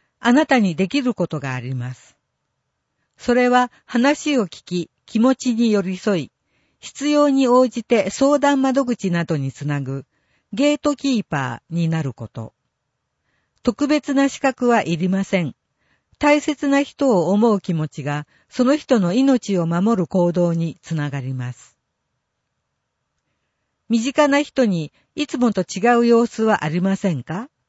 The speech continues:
いつもと違う様子が十日から二週間以上続く場合は、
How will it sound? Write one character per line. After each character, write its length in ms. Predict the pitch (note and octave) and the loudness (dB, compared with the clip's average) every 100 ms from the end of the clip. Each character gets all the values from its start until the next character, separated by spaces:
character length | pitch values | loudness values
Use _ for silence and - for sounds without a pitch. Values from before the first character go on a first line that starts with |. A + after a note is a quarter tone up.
| _ _ _ _ _ _ _ _ _ _ _ | _ _ _ _ _ _ _ _ _ _ _
い 120 | D4 | -8
つ 120 | - C4 | -4 0
も 140 | A#3+ | 0
と 100 | G#3 | 0
違 340 | - F#3+ A#3+ | -4 0 2
う 100 | A#3+ | 4
様 200 | A#3+ A3+ | 4 2
子 140 | A#3 G#3 | 0 -4
が 240 | G#3 G3+ _ _ - | -2 -2 _ _ 0
十 200 | C#4+ C#4+ | 4 4
日 160 | C#4 | 2
か 140 | C4 B3 | 0 0
ら 200 | A#3 G3+ | 2 0
二 180 | G3 G#3 | 0 -2
週 240 | C#4 D4 | -2 -2
間 280 | - C#4+ C4+ | 2 2 2
以 100 | C4 | 0
上 200 | G#3 E3+ | 0 0
続 300 | - E3+ G#3+ | -4 -6 -4
く 140 | G#3+ | -2
場 200 | F#3+ F#3+ | -2 0
合 200 | F#3 F#3 | 0 0
は、 260 | F3 E3 | 0 -2